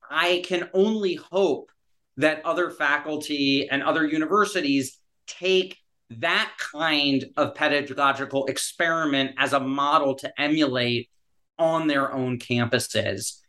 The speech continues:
Because if the university cannot be a haven for people of good faith to disagree respectfully, bound together by a shared search for truth,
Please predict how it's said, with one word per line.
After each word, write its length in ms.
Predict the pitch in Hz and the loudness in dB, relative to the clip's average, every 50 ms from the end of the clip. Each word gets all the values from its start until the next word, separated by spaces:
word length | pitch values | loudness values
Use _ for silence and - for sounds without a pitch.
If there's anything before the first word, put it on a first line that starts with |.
| _ - | _ 2
Because 600 | - 147 151 147 - 160 160 156 151 147 147 - - | 4 4 4 2 -2 -2 0 0 0 0 -2 -6 -10
if 400 | 165 160 156 147 151 - - - _ _ _ _ _ - | -4 0 2 2 2 0 -8 -18 _ _ _ _ _ -4
the 120 | 131 160 | -4 -2
university 1200 | 156 151 160 202 226 226 190 151 127 135 180 220 240 - - 226 202 139 127 113 101 - - - _ _ _ _ _ _ | -2 0 0 2 2 2 2 0 0 -2 -2 -2 0 0 0 0 0 0 0 -2 -2 -6 -10 -14 _ _ _ _ _ _
cannot 720 | - - 180 165 156 156 156 156 156 156 160 - 135 120 - | -2 -2 -2 0 0 0 0 2 2 0 0 -4 -8 -8 -4
be 600 | 143 143 147 147 143 143 139 139 131 131 - _ _ _ - | -4 0 0 2 2 2 2 0 -2 -4 -8 _ _ _ 0
a 160 | 156 156 151 | 2 2 2
haven 840 | 143 - - 175 214 254 277 - - 123 - 80 92 - 87 123 170 - _ _ _ _ _ _ - | 2 0 -4 -4 0 0 0 0 0 -4 -4 -4 -6 -6 -6 -8 -8 -14 _ _ _ _ _ _ 0
for 280 | 190 190 180 170 - | 2 2 2 2 -2
people 460 | - - 208 214 220 220 233 220 - 170 | -4 -6 -2 -2 0 2 2 2 2 2
of 220 | 160 135 123 - | 0 -2 -2 -6
good 260 | - 160 185 196 190 | 2 6 6 6 6
faith 520 | 190 - - 196 185 151 123 120 120 - _ _ _ _ _ _ _ _ _ - | 2 -6 -2 0 0 0 0 -4 -6 -12 _ _ _ _ _ _ _ _ _ -4
to 160 | - 170 151 | -2 -2 -2
disagree 600 | - - 180 202 196 202 220 208 - 196 202 196 190 | 0 2 2 2 2 2 -4 -6 -2 0 2 2 2
respectfully, 840 | 185 170 - - - - 185 190 196 - - 190 151 135 127 117 - - | 2 -2 -6 -6 0 2 2 2 2 0 -2 0 2 0 0 -2 -2 0
bound 400 | 170 151 160 185 208 220 220 226 | 2 2 2 2 2 0 0 0
together 840 | - 190 147 123 - 185 214 226 202 160 117 - - - - - _ _ _ _ _ _ _ _ _ _ _ | -2 -6 -6 -2 0 0 0 2 0 -2 -4 -4 -6 -10 -12 -12 _ _ _ _ _ _ _ _ _ _ _
by 500 | - 170 160 160 160 160 165 170 165 - - | -4 -2 0 2 2 0 0 -2 -4 -8 -4
a 140 | 170 165 160 | -2 0 0
shared 440 | 156 - - 180 180 180 190 185 185 | -2 -2 -2 0 2 2 2 2 0
search 340 | - - 190 190 185 180 - | -2 -2 -2 -2 -2 -2 -4
for 160 | - 160 143 | -4 -4 -4
truth, 540 | - - - 208 208 190 151 131 127 - - | -4 -4 -4 2 4 4 4 4 0 -4 -8